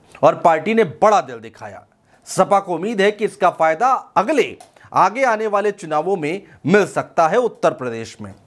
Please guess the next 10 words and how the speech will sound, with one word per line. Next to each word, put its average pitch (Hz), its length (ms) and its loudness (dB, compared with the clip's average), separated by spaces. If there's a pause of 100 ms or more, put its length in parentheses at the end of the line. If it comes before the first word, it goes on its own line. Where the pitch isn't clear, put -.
(140)
जाहिर 262 380 4
है 285 80 6
दोस्तों, 254 440 2
उपचुनाव 233 520 2
और 262 160 2
उसके 226 260 -2
बाद 214 260 2
विधानसभा 180 520 -2
चुनाव 127 380 -6
हैं। 98 200 -16